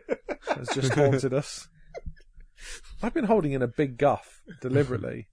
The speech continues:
Speaker 2: Uh, that, yeah, yeah, drink some more fizzy pop. That'll help.
Speaker 1: <laughs> Yeah.
Speaker 2: Yeah, fizzy pop. That's the perfect thing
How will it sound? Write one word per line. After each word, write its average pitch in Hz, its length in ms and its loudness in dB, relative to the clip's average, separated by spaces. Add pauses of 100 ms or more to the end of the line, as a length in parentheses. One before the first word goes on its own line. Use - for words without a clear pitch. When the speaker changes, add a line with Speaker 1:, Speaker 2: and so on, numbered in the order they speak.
(1300)
Speaker 2:
Uh, 147 180 0 (140)
that, 277 160 -2
yeah, 233 260 -2
yeah, 294 180 0
drink 262 200 -8
some 254 160 -6
more 247 160 -2
fizzy 220 320 -4
pop. - 220 -2
That'll 170 300 4
help. 139 300 6
Speaker 1:
<laughs> - 0 -
Yeah. 117 200 2 (840)
Speaker 2:
Yeah, 202 260 -6
fizzy 196 260 -8
pop. 147 160 -6
That's 78 140 -10
the 151 80 -10
perfect 202 500 -2
thing 127 340 -6